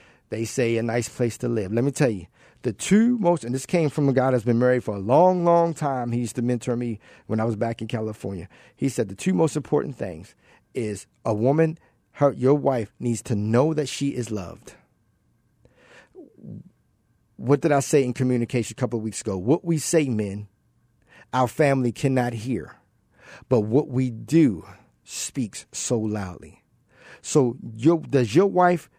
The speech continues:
know that she is loved? Oh, yeah, you help pay the bills. You know, you put gas in the car every once in a while. You guys do your date night thing. But on top of all of that,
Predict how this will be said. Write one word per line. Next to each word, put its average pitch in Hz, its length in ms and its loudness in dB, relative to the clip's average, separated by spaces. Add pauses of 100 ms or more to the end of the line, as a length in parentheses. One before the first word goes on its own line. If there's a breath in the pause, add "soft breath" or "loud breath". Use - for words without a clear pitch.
know 135 540 2
that 123 160 -6
she 117 240 -8
is 98 160 -10
loved? 98 460 -12 (280)
Oh, 202 120 6
yeah, 190 100 4
you 175 200 2
help 175 200 0
pay 160 140 2
the 117 100 -4
bills. 107 440 -4 (460 soft breath)
You 131 120 4
know, 123 80 6
you 131 140 0
put 117 200 0
gas 135 300 2
in 135 60 0
the 131 100 0
car 131 260 2
every 131 140 2
once 123 240 0
in 139 40 -4
a 123 40 -2
while. 113 260 -4
You 117 140 -6
guys 120 260 -2
do 123 100 -2
your 127 140 -2
date 143 240 2
night 98 220 -12
thing. 57 260 -16 (380 loud breath)
But 143 140 4
on 127 160 0
top 180 340 2
of 147 240 2
all 165 320 6
of 131 140 0
that, 131 300 0